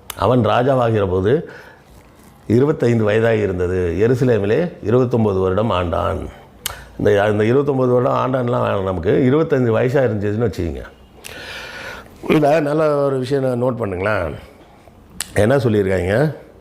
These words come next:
ஆகாஸ்னு ஒரு ராஜா இருந்தாரு. அவரு இருபது வருஷம் ராஜாவா ஆட்சி பண்ணாரு.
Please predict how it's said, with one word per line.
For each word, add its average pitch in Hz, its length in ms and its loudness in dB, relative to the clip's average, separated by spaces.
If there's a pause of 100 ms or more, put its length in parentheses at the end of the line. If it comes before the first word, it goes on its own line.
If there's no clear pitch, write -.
ஆகாஸ்னு 120 440 2
ஒரு 107 140 0
ராஜா 110 220 0
இருந்தாரு. 98 540 0 (800)
அவரு 117 680 0 (500)
இருபது 139 380 2
வருஷம் 117 280 0
ராஜாவா 104 420 2
ஆட்சி 95 320 0
பண்ணாரு. 82 640 0